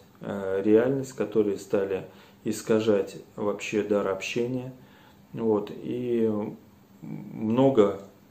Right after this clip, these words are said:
вот этих искажений, они проявляются сегодня во взаимоотношениях, э, людей с людьми,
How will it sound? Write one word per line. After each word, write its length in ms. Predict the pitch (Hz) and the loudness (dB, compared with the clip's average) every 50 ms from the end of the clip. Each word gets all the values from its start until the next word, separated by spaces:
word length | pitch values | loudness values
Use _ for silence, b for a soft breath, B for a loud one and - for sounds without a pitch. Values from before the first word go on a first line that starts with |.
| - - - - _ _ - - | -20 -20 -20 -20 _ _ -10 -4
вот 200 | 107 107 107 - | -4 -2 2 2
этих 300 | 110 107 - 107 - - | 0 0 0 -6 -8 -8
искажений, 580 | 107 - - 117 107 107 123 131 139 131 110 | -10 -4 -2 0 0 2 2 2 2 0 -2
они 180 | 98 98 107 110 | -2 -2 -2 -2
проявляются 720 | 107 - 110 101 101 101 101 107 113 117 110 - - - | 0 2 2 2 2 2 4 6 6 6 6 4 2 -6
сегодня 540 | - - - 101 101 107 110 110 107 101 95 - - B B B B B B B B B - | -10 -10 -6 -2 0 0 0 0 0 -4 -6 -8 -16 B B B B B B B B B -2
во 140 | - 110 104 | 2 2 2
взаимоотношениях, 1080 | 104 - 107 107 107 107 104 - - 104 101 - - 107 104 104 101 98 95 - - - - - - - - - - _ _ - _ - | 2 2 2 2 2 0 -2 -2 -6 -6 -4 -2 -4 -2 -2 -2 -4 -6 -8 -10 -14 -20 -20 -20 -20 -20 -20 -20 -20 _ _ -20 _ -16
э, 500 | - - 101 101 98 98 98 98 95 98 101 | -12 -10 -10 -8 -8 -8 -8 -6 -6 -4 -2
людей 360 | 101 104 104 110 117 135 139 | -2 -2 0 0 2 2 2
с 140 | 131 - - | 0 -2 -4
людьми, 480 | 131 127 123 123 120 120 117 117 117 | -4 -4 -4 -4 -6 -4 -4 -4 -6